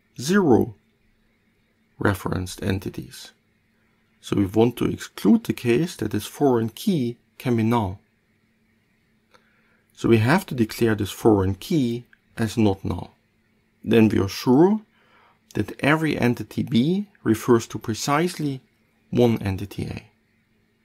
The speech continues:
Next, we want to model a zero or one to zero or one relation.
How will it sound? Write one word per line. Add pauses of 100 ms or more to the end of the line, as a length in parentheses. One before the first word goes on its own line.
(1900)
Next, (760)
we
want
to
model
a
zero
or
one (240)
to
zero
or
one
relation.